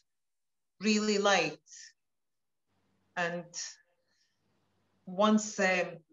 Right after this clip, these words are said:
will, I will be able to go and see again the doctor, hopefully after this, uh, covid problem, yes, will be when they,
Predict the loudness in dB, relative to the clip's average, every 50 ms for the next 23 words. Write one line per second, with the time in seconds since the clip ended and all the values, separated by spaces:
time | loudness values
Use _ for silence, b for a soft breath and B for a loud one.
0 | _ _ -8 -6 -6 -6 -8 -12 -14 -8 -4 -2 -2 -2 -2 -4 -6 -6 -4 -4
1 | -4 -4 -4 -6 -8 -8 -10 -12 -8 -8 -8 -6 -8 -10 -12 -14 -14 -12 -10 -10
2 | -10 -10 -14 -14 -12 -12 -12 -6 -4 -2 -2 -2 -4 -6 -8 -6 -4 -4 -4 -6
3 | -4 -4 -2 -2 -4 -4 -10 -8 -6 -4 -4 -4 -6 -10 B B B B B B
4 | B B _ -20 -14 -6 -4 -4 -4 -4 -6 -8 -8 -4 -4 -2 -2 -2 -4 -6
5 | -6 -6 -4 -4 -4 -4 -6 -8 -8 -8 -6 -6 -6 -6 -6 -6 -8 -12 -14 -16
6 | -12 -8 -8 -8 -8 -8 -12 -14 _ _ _ _ _ _ _ _ -20 -20 -20 -20
7 | _ _ _ _ _ _ _ _ _ _ _ -6 -4 -4 -2 -2 -4 -6 -6 -10
8 | -14 -16 -18 _ _ -10 -4 -4 -4 -4 -2 -6 -6 -6 -8 -10 -12 -14 -16 _
9 | _ -10 -6 -6 -4 -4 -4 -6 -8 -12 -14 -14 -8 -8 -6 -6 -6 -6 -8 -8
10 | -8 -10 -6 -6 -6 -6 -4 -4 -2 -2 -2 -4 -6